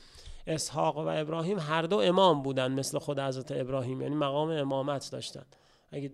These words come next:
درست یادم بیاد و تو قرآن اینجوری نقل می‌کنه. بعد، اه، در واقع اون، اه، جبهه آشکار بوده اسحاق و یعقوب و یوسف و موسی و عیسی، اینا اون نوک پیکان بودن.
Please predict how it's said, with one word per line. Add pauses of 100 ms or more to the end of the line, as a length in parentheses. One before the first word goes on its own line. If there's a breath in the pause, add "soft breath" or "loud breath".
(120)
درست
یادم
بیاد
و
تو
قرآن
اینجوری
نقل
می‌کنه. (580 loud breath)
بعد،
اه،
در
واقع
اون،
اه،
جبهه
آشکار
بوده (300 soft breath)
اسحاق
و
یعقوب
و
یوسف
و
موسی
و
عیسی،
اینا (320 soft breath)
اون
نوک
پیکان
بودن.